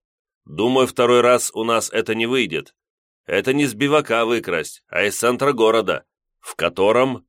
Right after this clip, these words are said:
и вокруг которого восемьдесят тысяч войск». Шило прав. С генералами не вырвемся из города, если только захватить всю крепость и попробовать удержаться до прихода наших. Это уже вставил свои пять копеек Шах,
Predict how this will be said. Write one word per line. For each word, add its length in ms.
и 100
вокруг 580
которого 680
восемьдесят 720
тысяч 380
войск». 440
Шило 380
прав. 420
С 160
генералами 540
не 120
вырвемся 520
из 120
города, 460
если 380
только 320
захватить 540
всю 180
крепость 440
и 40
попробовать 580
удержаться 540
до 120
прихода 440
наших. 480
Это 220
уже 180
вставил 340
свои 300
пять 180
копеек 460
Шах, 400